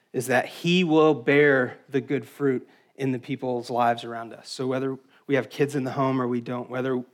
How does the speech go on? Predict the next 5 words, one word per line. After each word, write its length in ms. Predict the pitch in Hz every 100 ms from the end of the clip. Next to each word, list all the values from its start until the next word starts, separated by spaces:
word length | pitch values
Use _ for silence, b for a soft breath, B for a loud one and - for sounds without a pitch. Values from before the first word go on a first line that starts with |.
| -
um, 240 | 131 120 117 B B -
we're 100 | 135
young 400 | 123 139 139 135
singles, 640 | - 143 139 135 131 120 b b
and 180 | - 135